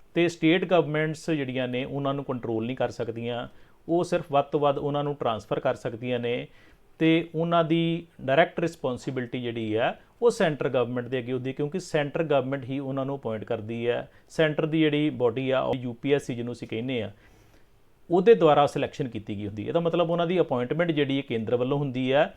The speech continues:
ਇਸ ਕਰਕੇ ਉਹਨਾਂ ਦੀ ਰਾਜਾਂ ਦੇ ਵਿੱਚ ਉਹਨਾਂ ਦੀ ਕੋਈ ਜਵਾਬਦੇਹੀ ਨਹੀਂ ਹੁੰਦੀ। ਸਟੇਟ ਗਵਰਨਮੈਂਟਸ ਜਿਹੜੀਆਂ ਨੇ, ਜੇਕਰ ਉਹਨਾਂ ਨੂੰ ਕੰਮ, ਉਹਨਾਂ ਦਾ ਕੰਮ ਪਸੰਦ ਨਹੀਂ ਆਉਂਦਾ, ਤੇ ਵੱਧ ਤੋਂ ਵੱਧ ਉਹਨਾਂ ਨੂੰ ਟ੍ਰਾਂਸਫਰ ਕਰ ਸਕਦੀਆਂ ਨੇ,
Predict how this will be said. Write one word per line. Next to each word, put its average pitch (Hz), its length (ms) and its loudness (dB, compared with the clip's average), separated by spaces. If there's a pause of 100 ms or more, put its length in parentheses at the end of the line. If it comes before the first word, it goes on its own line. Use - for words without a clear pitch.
(280)
ਇਸ 160 160 -2
ਕਰਕੇ 165 540 0
ਉਹਨਾਂ 156 220 0
ਦੀ 160 160 2
ਰਾਜਾਂ 127 400 4
ਦੇ 160 200 4
ਵਿੱਚ 143 640 0 (340)
ਉਹਨਾਂ 151 180 -2
ਦੀ 151 60 0
ਕੋਈ 147 200 0
ਜਵਾਬਦੇਹੀ 123 600 2
ਨਹੀਂ 123 260 -2
ਹੁੰਦੀ। 127 360 -4 (220)
ਸਟੇਟ 170 320 2
ਗਵਰਨਮੈਂਟਸ 151 420 2
ਜਿਹੜੀਆਂ 135 280 0
ਨੇ, 139 80 0
ਜੇਕਰ 127 320 -2
ਉਹਨਾਂ 143 200 -2
ਨੂੰ 147 80 -2
ਕੰਮ, 131 320 -2 (100)
ਉਹਨਾਂ 147 160 -2
ਦਾ 147 80 0
ਕੰਮ 123 240 -2
ਪਸੰਦ 123 320 -6
ਨਹੀਂ 120 220 -2
ਆਉਂਦਾ, 107 340 -4 (320)
ਤੇ 185 100 0
ਵੱਧ 151 220 4
ਤੋਂ 160 160 -2
ਵੱਧ 151 160 4
ਉਹਨਾਂ 147 260 -2
ਨੂੰ 143 120 -4
ਟ੍ਰਾਂਸਫਰ 113 420 -2
ਕਰ 120 160 0
ਸਕਦੀਆਂ 120 420 -4
ਨੇ, 127 260 -2